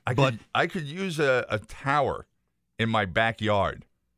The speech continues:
Speaker 1: There is, like, one spot in my entire house that I can take a phone call. Sitting at the dining room table
Speaker 2: Mm-hmm.
Speaker 1: with the phone in exactly the right spot on speaker, because if I touch it,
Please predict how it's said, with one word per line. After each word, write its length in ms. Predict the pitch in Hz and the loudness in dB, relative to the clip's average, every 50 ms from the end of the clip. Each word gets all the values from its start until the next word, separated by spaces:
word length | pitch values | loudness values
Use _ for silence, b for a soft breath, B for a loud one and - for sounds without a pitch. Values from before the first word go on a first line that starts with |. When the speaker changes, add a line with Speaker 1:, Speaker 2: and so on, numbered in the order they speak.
| _ _ _ _ _ _ - | _ _ _ _ _ _ -6
Speaker 1:
There 300 | - 95 127 151 175 185 185 | -2 0 2 4 4 2 2
is, 180 | 175 160 135 120 | 0 0 0 0
like, 220 | 143 139 135 123 | 2 2 0 0
one 520 | 107 104 101 101 110 135 151 160 165 160 156 | -2 -6 -4 -2 0 0 0 0 0 -4 -4
spot 460 | - - - - 143 143 143 131 - | -6 -6 0 2 4 4 4 2 0
in 120 | 131 120 | -2 -4
my 160 | 117 120 117 120 | -2 0 0 0
entire 400 | 117 110 113 127 123 117 117 107 | -2 -2 0 2 2 2 2 0
house 600 | - - - 127 113 87 67 - - - - - _ _ _ _ _ - | 0 0 2 2 2 2 0 -6 -10 -12 -14 -16 _ _ _ _ _ -4
that 140 | 82 101 | 0 2
I 100 | 107 113 | 2 2
can 160 | 113 117 113 107 | 0 0 -2 -2
take 200 | - 127 - - | 0 -2 -2 -2
a 40 | |
phone 300 | 104 - - 120 113 107 | -2 -2 0 0 0 0
call. 320 | 101 - 80 - - - - _ _ _ _ _ _ _ _ _ _ _ _ _ _ _ | -2 -4 -4 -6 -6 -8 -16 _ _ _ _ _ _ _ _ _ _ _ _ _ _ _
Sitting 460 | - - - - 143 156 175 190 190 | -10 -10 -4 -2 0 0 0 0 -2
at 60 | 180 | -4
the 60 | 170 160 | -4 -2
dining 320 | 151 170 165 165 170 165 | 0 0 2 2 0 0
room 140 | 165 165 151 | -2 -2 0
table 460 | 113 143 131 127 120 117 123 127 110 | 0 2 2 2 2 0 -2 -2 -2
Speaker 2:
Mm-hmm. 380 | - 110 120 123 117 127 143 139 | -2 -2 0 0 0 0 0 0
Speaker 1:
with 200 | 131 120 135 120 | 0 -2 -2 -2
the 80 | 123 156 | -2 -4
phone 440 | - - 156 156 156 156 151 151 139 | -2 -2 0 0 2 2 0 0 -2
in 40 | 127 | -2
exactly 720 | 123 123 110 92 92 80 78 90 120 143 170 165 - 170 170 | -2 -2 -4 -6 -8 -6 0 2 2 2 2 0 -2 -2 -2
the 120 | 165 170 | 0 2
right 240 | 170 170 180 175 170 | 2 2 2 2 0
spot 520 | - - - 175 160 151 131 120 120 - - _ _ _ _ - | -4 -2 2 4 4 6 6 4 2 0 -6 _ _ _ _ 2
on 240 | 131 147 156 170 | 2 2 2 0
speaker, 640 | 151 - - - 226 226 175 - 131 123 117 120 113 - _ _ _ _ _ | -4 -6 -4 -4 -2 -2 -2 -2 -2 -2 -2 -2 -4 -6 _ _ _ _ _
because 520 | - 117 107 - 156 156 147 143 127 110 - - | -8 -6 -2 2 2 2 2 2 -2 -4 -6 -6
if 140 | 123 113 95 | -4 -2 0
I 120 | 107 101 | -2 -2
touch 360 | 101 - - 196 226 226 - 156 | -2 0 2 2 2 4 2 -2
it, 280 | 143 139 - - - | -2 -4 -6 -12 -20